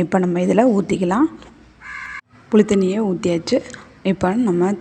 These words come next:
தேவையான அளவுக்கு ஒரு டம்ளர் தண்ணி குழம்பு மசாலா கொதிக்கிறதுக்காக ஊற்றிக்கலாம். ஊற்றிட்டு எல்லாத்தையும் நல்லா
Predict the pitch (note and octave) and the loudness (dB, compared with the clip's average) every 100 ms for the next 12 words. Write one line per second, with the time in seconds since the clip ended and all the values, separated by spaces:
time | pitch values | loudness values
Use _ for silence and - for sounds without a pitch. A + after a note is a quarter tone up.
0 | F#3+ F#3+ F3+ F3 E3+ E3+ B3+ E4 - - | 2 4 4 4 2 2 2 2 0 -20
1 | - - - F#3+ F#3 F#3 F3+ F#3+ F#3+ F#3 | -20 -18 0 0 2 0 0 0 0 0
2 | G3 C#4+ C4 - - - - - - - | 2 2 0 -4 -18 -20 -20 -20 -20 -20
3 | - - G3 F#3+ F#3 F3 F3 F#3 F3+ F#3 | -20 0 2 2 0 -2 -2 -2 -2 -2
4 | F3+ F3+ F3+ G#3 F#3+ F3+ E3+ G#3+ C4 F3+ | -2 -2 -2 -2 -2 -4 -2 0 0 -2
5 | F3 E3+ B3+ E4 - - - - F#3+ F#3 | -2 0 2 0 -2 -16 -12 -4 -2 0
6 | F#3+ F#3 F3+ | 0 0 0